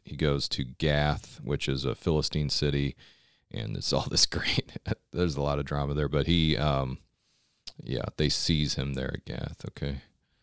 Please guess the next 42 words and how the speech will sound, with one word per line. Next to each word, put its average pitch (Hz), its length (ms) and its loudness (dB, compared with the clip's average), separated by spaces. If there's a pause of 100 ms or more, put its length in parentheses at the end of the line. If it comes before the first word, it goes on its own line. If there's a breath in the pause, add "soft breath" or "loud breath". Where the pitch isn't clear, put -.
(280)
Like, - 160 -10
"This 90 140 -2
is 80 140 0
our 85 160 4
enemy, 73 260 0
we've 71 220 -6
got 76 180 0
him." - 140 -6 (920 loud breath)
Um, 82 280 6
so, 87 220 8
okay, 85 360 8
so 85 220 4
David's 87 320 6
not 85 160 4
in - 40 -2
a 90 60 0
good 82 160 2
situation, 76 680 0
that's 73 180 -2
why 76 140 2
he's 73 140 0
afraid. 69 680 0
So 87 140 2
let's 92 180 4
see 95 140 8
in 78 100 4
verse 76 240 2
one 73 180 0
how 69 140 -2
he 69 60 -2
starts. 69 400 0
"Be 90 160 0
gracious 85 560 4
to - 120 -4
me, 71 460 0
O 80 180 2
God, 67 520 -2 (520)
for - 280 0
man 78 540 2 (120)
tramples 73 580 2
on 67 220 -2
me." 65 240 -6